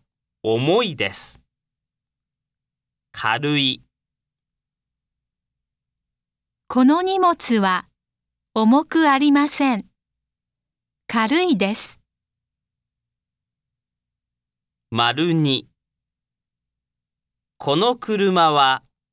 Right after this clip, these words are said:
Speaker 1: 速いです。遅い。
Speaker 2: この車は速くありません。遅いです。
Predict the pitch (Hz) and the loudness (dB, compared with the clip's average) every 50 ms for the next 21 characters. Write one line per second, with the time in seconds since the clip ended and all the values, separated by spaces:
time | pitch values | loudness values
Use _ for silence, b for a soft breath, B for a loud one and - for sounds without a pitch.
0 | _ - - - 117 135 151 170 208 240 233 180 131 120 110 - - - - - | _ -10 -4 -2 0 0 2 2 0 0 -2 -4 -4 -4 -4 -4 -4 -6 -6 -10
1 | - - _ _ _ _ _ _ _ _ _ _ _ _ _ _ _ _ _ _ | -12 -16 _ _ _ _ _ _ _ _ _ _ _ _ _ _ _ _ _ _
2 | _ _ _ _ _ _ _ _ _ _ _ _ _ - 110 113 110 - - 190 | _ _ _ _ _ _ _ _ _ _ _ _ _ -6 -4 -4 -4 -4 -2 -2
3 | 185 175 170 156 147 139 - _ _ _ _ _ _ _ _ _ _ _ _ _ | 0 0 0 0 -2 -4 -6 _ _ _ _ _ _ _ _ _ _ _ _ _
4 | _ _ _ _ _ _ _ _ _ _ _ _ _ _ _ _ _ _ _ _ | _ _ _ _ _ _ _ _ _ _ _ _ _ _ _ _ _ _ _ _
5 | _ _ _ _ _ _ _ _ _ _ _ _ _ _ _ _ _ _ _ _ | _ _ _ _ _ _ _ _ _ _ _ _ _ _ _ _ _ _ _ _
6 | _ _ _ _ _ _ _ _ _ _ _ - - 254 247 240 277 311 339 - | _ _ _ _ _ _ _ _ _ _ _ -6 -2 2 2 4 4 2 0 0
7 | - 330 320 311 311 302 294 294 285 277 262 254 254 247 - _ _ _ _ _ | -2 0 2 2 2 2 2 2 2 2 2 2 0 0 -4 _ _ _ _ _
8 | _ _ _ _ _ _ _ _ _ _ _ - - 277 359 392 392 381 359 - | _ _ _ _ _ _ _ _ _ _ _ -4 -2 0 2 2 2 0 0 -2
9 | - 254 233 208 196 196 202 240 247 247 254 254 - - 254 240 226 202 - - | -2 0 0 0 0 2 2 2 4 4 2 0 -2 -2 -2 -2 -2 -2 -6 -10
10 | _ _ _ _ _ _ _ _ _ _ _ _ _ _ _ _ _ _ _ _ | _ _ _ _ _ _ _ _ _ _ _ _ _ _ _ _ _ _ _ _
11 | _ _ - - 220 214 - - - 311 339 359 339 285 196 190 208 233 - - | _ _ -6 -4 -4 -2 -2 -2 0 0 0 2 0 0 0 -2 -2 -4 -6 -6
12 | - - | -8 -10